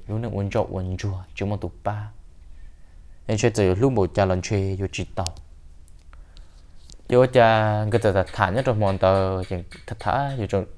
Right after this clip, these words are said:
tư lý lý chẳng có mà lo chơi. Người mà lo bư,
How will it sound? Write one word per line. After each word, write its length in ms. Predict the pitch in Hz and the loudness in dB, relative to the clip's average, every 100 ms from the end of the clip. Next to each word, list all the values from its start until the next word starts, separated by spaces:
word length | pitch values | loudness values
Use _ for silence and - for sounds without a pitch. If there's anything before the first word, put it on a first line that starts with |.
| - - | -8 -2
tư 100 | 120 | 0
lý 80 | |
lý 180 | 107 107 | 2 2
chẳng 200 | 107 87 | 0 -4
có 80 | 92 | -4
mà 100 | 95 | -4
lo 120 | 90 - | -6 -6
chơi. 200 | - 92 - - - - - - - - - - - | -8 -8 -14 -20 -20 -20 -16 -16 -16 -16 -16 -6 0
Người 100 | 120 | 4
mà 60 | |
lo 120 | 104 | 4
bư, 560 | 110 135 127 123 123 | 4 6 8 8 2